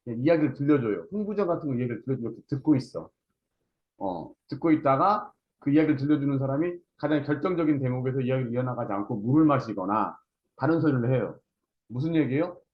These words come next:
"돈을 내라는 거죠. 돈을 내라. 돈을 내라." 음, 그럼 막 돈을 막 던져주면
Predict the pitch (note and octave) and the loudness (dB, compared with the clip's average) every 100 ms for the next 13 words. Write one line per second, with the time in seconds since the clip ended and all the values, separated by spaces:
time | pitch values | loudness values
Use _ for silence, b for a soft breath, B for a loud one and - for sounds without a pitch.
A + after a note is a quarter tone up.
0 | - F#3+ F#3 C#3+ C3+ B2+ G#2 G2+ G2 C3+ | -6 -2 0 2 0 0 -6 -10 -8 0
1 | D#3 G#2+ F#2+ F#2 - - - _ _ _ | 0 2 -4 -8 -12 -20 -20 _ _ _
2 | E3+ G3 C#3 G#2 F#2 G2+ - _ _ - | -2 0 2 0 -2 -6 -10 _ _ -12
3 | F2 F2+ F2 - - D3+ D3 C3+ - D#3 | -8 -8 -10 -12 -2 2 2 -2 -2 4
4 | D3 C3 C#3 C#3 C#3 C3 F3+ G#3+ | 4 4 2 4 4 4 2 0